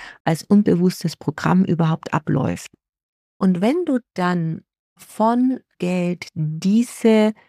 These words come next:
Aufgabe wegnimmst, dass Geld für die Sicherheit zuständig ist, dann verändert sich auch deine Beziehung zum Geld, denn dann kann Leichtigkeit entstehen,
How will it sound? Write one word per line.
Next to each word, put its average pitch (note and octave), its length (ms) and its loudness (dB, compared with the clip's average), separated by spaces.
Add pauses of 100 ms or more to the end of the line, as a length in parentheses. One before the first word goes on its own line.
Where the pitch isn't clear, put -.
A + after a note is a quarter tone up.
(200)
Aufgabe E3 840 -2
wegnimmst, D#3 960 -4
dass - 220 -12
Geld F3+ 300 0
für - 100 -8
die - 120 -14
Sicherheit D#3 640 -2
zuständig E3 640 -8
ist, - 220 -14 (540)
dann E3+ 160 -2
verändert A3 640 0
sich - 240 -4
auch E3+ 180 -4
deine E3 280 -2
Beziehung D#3+ 720 -2
zum D#3+ 240 -2
Geld, D#3+ 520 -6
denn D3 280 -4
dann G3+ 340 4 (440)
kann G3+ 180 2
Leichtigkeit G#3 840 0
entstehen, D3 680 -4